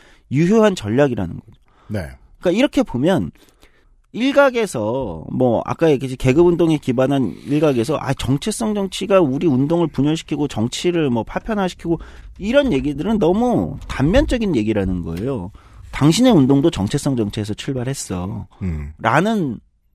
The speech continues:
Speaker 1: 말을 해주고 싶은 거죠.
Speaker 2: 네. 그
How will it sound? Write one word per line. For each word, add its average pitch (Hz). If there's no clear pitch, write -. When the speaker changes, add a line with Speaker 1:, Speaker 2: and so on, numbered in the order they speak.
Speaker 1:
말을 110
해주고 143
싶은 -
거죠. 76
Speaker 2:
네. 113
그 143